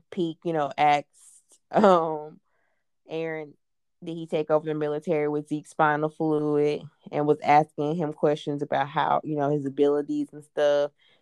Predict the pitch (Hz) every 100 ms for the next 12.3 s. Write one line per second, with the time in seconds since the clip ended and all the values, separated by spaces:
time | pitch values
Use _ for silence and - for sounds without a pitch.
0 | _ 185 202 254 247 220 - 151 147 143
1 | 143 143 131 131 135 202 320 233 262 330
2 | 214 175 165 302 427 466 _ _ _ _
3 | _ _ 175 226 233 185 147 143 175 165
4 | 139 190 160 143 143 135 120 123 60 -
5 | 165 - _ _ _ _ _ _ _ _
6 | - 143 151 - 165 151 143 139 _ 131
7 | 139 131 131 143 - - 139 143 233 226
8 | 156 135 143 160 - 143 135 - 139 71
9 | 62 78 71 60 - 90 - _ _ _
10 | _ _ _ _ - 147 135 131 - 165
11 | 151 151 - 170 175 135 107 135 147 143
12 | 156 147 156